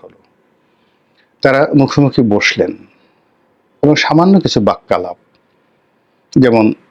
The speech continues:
সালাম দিলেন, "শরীর কেমন?", "এই যাচ্ছে", "আম্মা সালাম দিয়েছেন", এই বক্তব্যগুলো আমাদের সামনে এলো।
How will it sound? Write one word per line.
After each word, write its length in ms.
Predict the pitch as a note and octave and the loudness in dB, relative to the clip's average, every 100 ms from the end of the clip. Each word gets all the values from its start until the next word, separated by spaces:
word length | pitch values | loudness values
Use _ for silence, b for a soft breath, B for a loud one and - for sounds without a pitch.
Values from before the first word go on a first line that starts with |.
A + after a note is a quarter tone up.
| _ | _
সালাম 400 | C3 - A2 G#2 | -4 -2 0 0
দিলেন, 340 | G2+ G2 G2 - - _ _ _ A#3+ | -2 -2 -2 -4 -20 _ _ _ -12
"শরীর 380 | - - A#2 G#2 | -4 0 2 0
কেমন?", 420 | - F#2+ G2 G2 G#2 _ _ _ _ _ - | -2 -4 -4 -6 -12 _ _ _ _ _ 0
"এই 160 | B3+ | 2
যাচ্ছে", 520 | C#3 F#2 - - - - _ _ _ _ _ _ _ _ _ - | 2 -2 -4 -4 -6 -10 _ _ _ _ _ _ _ _ _ -4
"আম্মা 240 | B2 A#2 | -2 -2
সালাম 380 | - A2+ G2+ G2+ | -2 -2 0 0
দিয়েছেন", 480 | G2 F#2 - G2 G2 - _ _ _ _ _ - | -2 -2 -4 -6 -10 -14 _ _ _ _ _ -2
এই 280 | D3+ D#3+ D3+ | 2 4 2
বক্তব্যগুলো 720 | B2+ B2+ - C3 A2+ G2+ C#3+ | 2 0 -2 -2 0 0 0
আমাদের 280 | C4 G2+ F#2+ | 0 -2 -4
সামনে 320 | - G#2 F#2+ | -4 -4 -6
এলো। 260 | F2 E2 | -8 -12